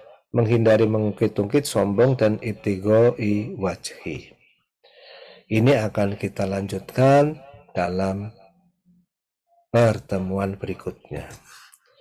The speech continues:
Marilah, eh, kita kirimkan sebaik-baik pahala majelis ini kepada Nabi besar sallallahu alaihi wasallam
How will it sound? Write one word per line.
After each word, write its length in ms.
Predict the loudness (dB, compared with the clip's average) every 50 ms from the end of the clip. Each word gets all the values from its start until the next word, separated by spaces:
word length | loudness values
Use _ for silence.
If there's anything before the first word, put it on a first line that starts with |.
| _ _ _ _ _ _ _ _ -2
Marilah, 520 | 0 2 2 2 2 2 2 2 0 -2 -4 -6 -10 -10
eh, 320 | -10 -6 -6 -4 -4 -6 -6
kita 320 | -6 -8 -8 -6 -6 -8
kirimkan 560 | -6 -6 -4 -4 -4 -4 -6 -6 -6 -6 -6 -6
sebaik-baik 720 | -8 -10 -8 -6 -6 -6 -6 -8 -8 -6 -6 -6 -8 -8 -8
pahala 520 | -8 -8 -6 -4 -4 -4 -4 -4 -4 -4 -4 -6
majelis 800 | -6 -8 -8 -10 -10 -8 -8 -6 -6 -6 -8 -8 -10 -10 -14 -16 -18 -14 -12
ini 560 | -10 -6 -2 0 0 2 2 2 0 0 -2 -8 _ _ _ -20 -20 -20 -20 -20 _ _ _ _ _ _ _ _ _
kepada 520 | -20 -12 -6 -6 -6 -4 -4 -6 -6 -4 -4 -4 -4 -4 -6 -8 -10 -14 -18 _ _ _ _ _ _ _ _ _ _ _ _ _ _ _ _ _ _ _ _ _ _ _ _ _ _ _ _ _ _ -4
Nabi 320 | 0 2 2 4 4 2 2
besar 280 | 2 2 4 4 4 4
sallallahu 400 | 2 0 2 2 2 2 2 2 2
alaihi 360 | 2 0 0 0 0 -2 -2
wasallam 1040 | -4 -4 -6 -6 -6 -4 -4 -4 -4 -4 -4 -4 -4 -6 -6 -8 -8 -10 -12 -16